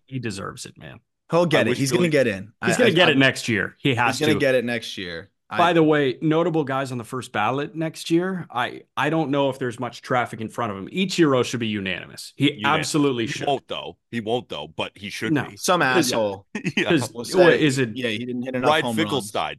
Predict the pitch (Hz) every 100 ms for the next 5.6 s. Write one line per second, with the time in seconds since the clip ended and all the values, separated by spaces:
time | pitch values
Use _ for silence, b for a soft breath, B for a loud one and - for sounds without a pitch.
0 | - - 120 165 143 151 143 - 120 98
1 | 120 101 98 190 190 - - _ _ 139
2 | 151 151 139 139 135 135 131 135 139 139
3 | 135 131 123 117 113 110 107 117 113 110
4 | 107 104 98 101 98 98 95 101 95 92
5 | - - 170 156 87 82